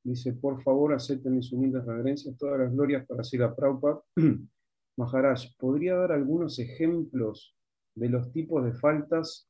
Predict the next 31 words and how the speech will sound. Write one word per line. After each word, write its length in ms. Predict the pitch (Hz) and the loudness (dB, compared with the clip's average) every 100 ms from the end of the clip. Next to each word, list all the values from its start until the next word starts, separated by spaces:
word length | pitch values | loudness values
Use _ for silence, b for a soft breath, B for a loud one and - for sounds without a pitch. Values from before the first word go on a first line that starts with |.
| _ | _
que 100 | 131 | -2
el 140 | 120 120 | 2 4
devoto 460 | 127 151 151 123 | 4 4 2 -2
puede 240 | 127 147 127 | 2 2 2
cometer 600 | 120 117 113 143 156 160 _ _ _ _ _ _ _ _ _ | 0 -2 2 2 2 -4 _ _ _ _ _ _ _ _ _
y 180 | 127 131 | 2 4
de 120 | 127 | 6
las 220 | 120 120 - | 4 2 2
cuales 420 | 143 139 131 - | 4 4 2 0
tiene 260 | 156 160 135 | 2 4 2
que 100 | 127 | 2
pedir 380 | 123 143 135 | 2 2 2
perdón 380 | 139 117 131 139 | 0 2 4 2
a 120 | 123 | 2
Krishna 500 | 123 160 160 156 151 147 | 0 -2 -2 -4 -6 -4
y 140 | 120 | -8
prometer 560 | - 117 117 - 135 131 | -4 -4 -4 0 0 0
de 120 | 120 | 0
no 160 | 123 123 | 2 2
volver 500 | 120 117 131 135 - _ _ | 2 4 4 2 -4 _ _
a 120 | 117 120 | -8 -4
cometerlas, 640 | 113 113 113 143 123 - | -2 -2 0 2 2 -2
como 220 | 113 120 | -4 -2
hizo 180 | 123 127 | -2 -2
alusión 640 | 113 110 127 131 143 - _ _ _ _ _ - | -4 -4 -2 0 -2 -6 _ _ _ _ _ -4
en 140 | 117 | -2
el 120 | 113 | -2
precedente 540 | 113 113 113 127 135 123 | -6 -6 0 2 2 -2
pasatiempo? 800 | 110 107 107 139 139 120 - _ _ | -4 -4 0 -2 0 -4 -6 _ _
Gracias, 380 | 127 123 123 98 | -2 0 -2 -10
Maharaj. 320 | 95 98 | -10 -14